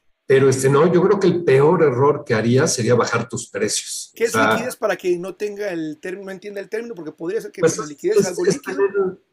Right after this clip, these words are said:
Speaker 1: es tener dinero líquido, es que te sobre dinero para poder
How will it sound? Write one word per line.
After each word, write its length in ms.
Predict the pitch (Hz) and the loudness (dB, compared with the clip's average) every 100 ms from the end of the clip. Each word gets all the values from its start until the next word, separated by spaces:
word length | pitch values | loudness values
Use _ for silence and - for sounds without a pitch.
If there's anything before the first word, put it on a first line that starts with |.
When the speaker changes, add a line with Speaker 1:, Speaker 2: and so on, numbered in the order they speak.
| _ _ _ _ | _ _ _ _
Speaker 1:
es 180 | - 185 | 0 4
tener 300 | 196 190 185 | 6 6 6
dinero 400 | 170 180 190 180 | 6 6 6 6
líquido, 500 | 170 170 151 123 135 | 4 4 0 2 4
es 160 | 143 - | 4 4
que 140 | 156 | -2
te 140 | 120 131 | 2 2
sobre 400 | 156 165 156 156 | 4 6 6 4
dinero 420 | 160 165 156 156 | 6 6 6 4
para 260 | 123 110 | 0 0
poder 580 | - 113 131 135 113 - | 2 2 4 2 0 -10